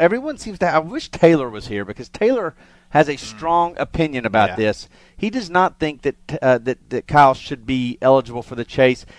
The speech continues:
Speaker 1: He understands it was an unfortunate situation,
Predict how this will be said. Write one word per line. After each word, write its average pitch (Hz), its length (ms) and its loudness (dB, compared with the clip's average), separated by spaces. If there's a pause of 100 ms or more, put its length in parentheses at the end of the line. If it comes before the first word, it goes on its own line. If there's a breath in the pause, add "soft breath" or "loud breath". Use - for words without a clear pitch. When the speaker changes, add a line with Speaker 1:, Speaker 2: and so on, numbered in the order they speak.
(120 soft breath)
Speaker 1:
He 151 160 -2
understands 180 480 -2
it 165 60 -2
was 139 120 -14
an 147 120 -6
unfortunate 139 560 -8
situation, 135 760 -4